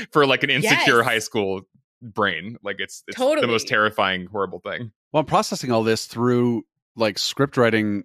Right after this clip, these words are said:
Speaker 3: one oh one brain almost, where it's like when you think about two characters' objectives in a scene, it's, it's, you know, each one wants something from the other, a-, and that's what creates the conflict. And you're at your most powerless when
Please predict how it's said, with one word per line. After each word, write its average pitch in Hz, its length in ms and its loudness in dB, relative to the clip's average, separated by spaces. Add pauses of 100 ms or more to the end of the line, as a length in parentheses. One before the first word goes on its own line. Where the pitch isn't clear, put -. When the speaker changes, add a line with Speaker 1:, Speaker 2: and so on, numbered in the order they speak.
(120)
Speaker 3:
one 117 220 0
oh 107 60 4
one 104 320 2
brain 85 380 -4
almost, 85 560 -6
where 98 300 4
it's 98 200 -4
like 107 160 0
when 107 80 -2
you 107 80 -2
think 131 320 -2
about 107 460 2 (260)
two 151 160 0
characters' 123 380 0
objectives 101 480 -4
in 98 80 -4
a 87 60 -8
scene, 92 540 0
it's, 98 280 -6
it's, 104 360 -6
you 127 100 -2
know, 95 180 0
each 113 200 -4
one 107 160 2
wants 101 200 -2
something 98 260 -6
from 95 180 -6
the 95 120 0
other, 90 340 0
a-, 92 120 -8
and 92 340 -2
that's 92 240 -2
what 98 100 -6
creates 87 320 -6
the - 80 -16
conflict. 120 560 -2 (220)
And 120 540 2 (460)
you're 127 160 0
at 131 140 2
your 127 120 2
most 127 300 0 (280)
powerless 107 760 2
when 104 520 -2